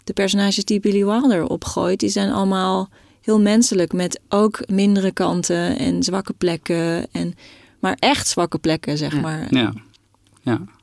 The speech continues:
Speaker 2: Ja,
Speaker 1: Dus
Speaker 2: duistere.
Speaker 1: dat vind, vind ik mooi aan zijn films, dat het gaat echt over mensen.
Speaker 3: Ja, normale mensen.
Speaker 2: Ja.
Speaker 1: Ja.
Speaker 3: Ja.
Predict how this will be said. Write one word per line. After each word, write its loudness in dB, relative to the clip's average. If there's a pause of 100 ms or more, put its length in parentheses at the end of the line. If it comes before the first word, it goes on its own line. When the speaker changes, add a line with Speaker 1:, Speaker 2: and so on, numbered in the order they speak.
(180)
Speaker 2:
Ja, -8
Speaker 1:
Dus -2
Speaker 2:
duistere. -8 (760)
Speaker 1:
dat 0
vind, -2 (160)
vind -2
ik -2
mooi -2
aan -6
zijn -8
films, -4
dat -10
het -6
gaat -10
echt -2
over -2
mensen. -2 (1120)
Speaker 3:
Ja, -2 (400)
normale 2
mensen. -4 (240)
Speaker 2:
Ja. -2
Speaker 1:
Ja. 2 (320)
Speaker 3:
Ja. 0